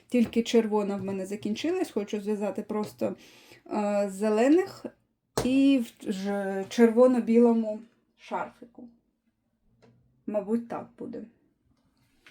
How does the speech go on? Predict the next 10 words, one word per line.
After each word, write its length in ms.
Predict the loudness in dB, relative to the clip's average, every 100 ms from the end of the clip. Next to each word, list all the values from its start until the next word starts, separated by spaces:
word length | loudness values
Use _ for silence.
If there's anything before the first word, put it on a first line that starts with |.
| _ -20 _ _ _ _ _ _ _ _ 0
Ну 180 | 2 2
і 40 |
це 160 | 2 -2
все. 420 | 0 0 0 0 _ _ _ _ _ _ _ _ _ _ _ _ _ _ _ _ _ _ _ _ _ _ _ _ _ _ _ _ _ _ _ _ _ _ _ _ -10
І 60 | -4
це 180 | 4 4
виходить 480 | 4 4 4 4
взагалі 420 | 2 2 2 2 0
таке 320 | -2 -2 -4
відео 520 | -4 -6 -6 -6 -8